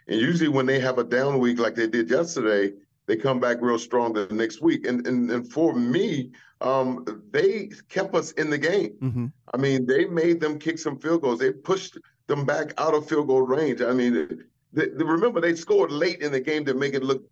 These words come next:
Speaker 1: like it was a, you know, a big win. But this game never got out of hand until that reverse. They were in the game. And if you say you could be in the fourth quarter, on the road, in the altitude at Denver, uh,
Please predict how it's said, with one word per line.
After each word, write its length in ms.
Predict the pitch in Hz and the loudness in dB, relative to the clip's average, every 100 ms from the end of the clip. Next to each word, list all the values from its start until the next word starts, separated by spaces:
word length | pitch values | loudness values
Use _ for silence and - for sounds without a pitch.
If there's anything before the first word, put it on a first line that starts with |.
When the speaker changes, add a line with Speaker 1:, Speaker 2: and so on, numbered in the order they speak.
| _ _ | _ _
Speaker 1:
like 180 | 131 123 | -4 0
it 40 | |
was 160 | 127 120 | 0 0
a, 80 | 123 123 | -4 -2
you 100 | 120 | 0
know, 180 | 110 | 0
a 160 | - 113 | 0 -2
big 280 | 107 143 113 | -2 -2 -2
win. 440 | 139 175 120 107 - _ - | 0 2 0 -2 -10 _ -6
But 140 | 170 | -2
this 160 | 208 208 | -2 0
game 260 | 247 214 | 0 2
never 180 | 175 170 | 0 0
got 160 | 165 147 | 0 2
out 140 | 139 | 2
of 60 | 135 | 0
hand 180 | 160 147 | -2 -2
until 280 | 123 147 131 | -2 -2 2
that 180 | 127 117 | 0 0
reverse. 520 | 113 123 - - - _ _ _ _ | -2 -2 -2 -10 -20 _ _ _ _
They 120 | 180 190 | -2 2
were 200 | 196 165 - | 2 2 0
in 260 | 175 185 | -2 0
the 120 | 170 170 | -2 0
game. 420 | 147 147 123 113 | 0 0 0 0
And 120 | 123 | 0
if 120 | 131 | 0
you 180 | 160 226 | -2 -6
say 340 | - 208 175 156 | -2 -2 -2 -6
you 80 | 170 | -4
could 180 | 170 | -4
be 300 | 156 147 131 - _ - | -2 0 -2 -6 _ -4
in 120 | 175 | 0
the 100 | 196 | 0
fourth 300 | 185 170 170 | 0 -2 -2
quarter, 420 | 165 135 117 113 _ - | -2 0 0 -4 _ -2
on 240 | 160 180 | 0 2
the 80 | 180 | 2
road, 460 | 165 156 135 127 - - | 2 4 2 0 -4 -6
in 260 | - 160 165 | -4 -2 2
the 200 | 170 156 | 2 2
altitude 560 | 151 147 131 160 147 | 0 -4 -4 0 2
at 200 | 139 117 | 2 0
Denver, 480 | 123 151 113 107 101 - - _ - | 0 -2 0 0 -2 -8 -20 _ -4
uh, 240 | 120 123 | 0 2